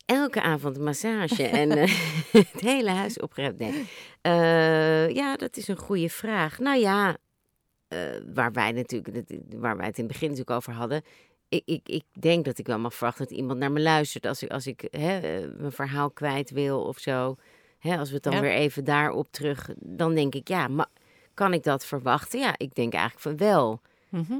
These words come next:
Speaker 1: Hè, dus, dus dat soort dingen. Maar ik weet natuurlijk niet in dit geval specifiek de vraagsteller wat die daar verwacht. Maar
Speaker 2: Mhm.
Speaker 1: er is natuurlijk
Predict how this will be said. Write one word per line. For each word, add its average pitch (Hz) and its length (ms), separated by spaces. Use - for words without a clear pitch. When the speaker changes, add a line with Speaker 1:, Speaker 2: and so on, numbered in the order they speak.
Speaker 1:
Hè, 226 200
dus, 180 200
dus 160 160
dat 175 240
soort 156 200
dingen. 160 400
Maar 147 200
ik 110 100
weet 127 160
natuurlijk 131 240
niet 139 140
in 135 100
dit 131 160
geval 127 360
specifiek 131 540
de 139 120
vraagsteller 127 720
wat 123 160
die 135 120
daar 123 200
verwacht. 123 420
Maar 147 240
Speaker 2:
Mhm. 160 240
Speaker 1:
er 190 220
is 226 160
natuurlijk 156 300